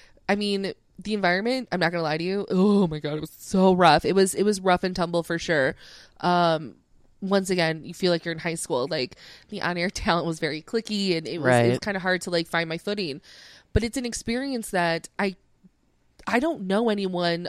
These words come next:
Speaker 1: other than the people I literally worked with
Speaker 2: Mm-hmm.
Speaker 1: that I can be like, <laughs> "Remember what," you know, like, I watch the news and I, I, I know, like, how, what's going on
Speaker 2: Yeah.
Speaker 1: behind it very well. And it's just,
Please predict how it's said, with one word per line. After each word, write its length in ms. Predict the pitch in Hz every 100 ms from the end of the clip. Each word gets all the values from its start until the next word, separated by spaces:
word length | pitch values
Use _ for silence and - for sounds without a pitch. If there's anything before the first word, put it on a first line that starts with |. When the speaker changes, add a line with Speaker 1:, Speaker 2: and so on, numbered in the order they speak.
| -
Speaker 1:
other 200 | 185 196
than 140 | 196
the 60 | 180
people 240 | 196 180
I 80 | 170
literally 360 | 165 175 175
worked 320 | 175 170 170 170
with 300 | 120 127 -
Speaker 2:
Mm-hmm. 280 | 131 120 113 - -
Speaker 1:
that 160 | 208 196
I 120 | 202
can 220 | 214 262
be 100 | 226 220
like, 280 | 180 175 - _ 202
<laughs> 260 | - - 190
"Remember 380 | 247 208 208 202
what," 140 | -
you 100 | 214
know, 60 | 185
like, 140 | 208
I 120 | 208
watch 340 | 202 202 240 -
the 80 | 208
news 260 | 208 180
and 80 | 165
I, 60 | 160 - 175
I, 80 | -
I 40 | 175
know, 340 | 180 190 196
like, 320 | 185 156 170 - - - - _
how, 220 | - -
what's 260 | 190 196 196
going 260 | - 190 180
on 260 | 175 175 170
Speaker 2:
Yeah. 140 | - 131
Speaker 1:
behind 240 | 175 180
it 80 | 170
very 240 | 175 170
well. 380 | 165 165 165 156
And 280 | - 170 170
it's 320 | 180 180 -
just, 460 | - 190 180 -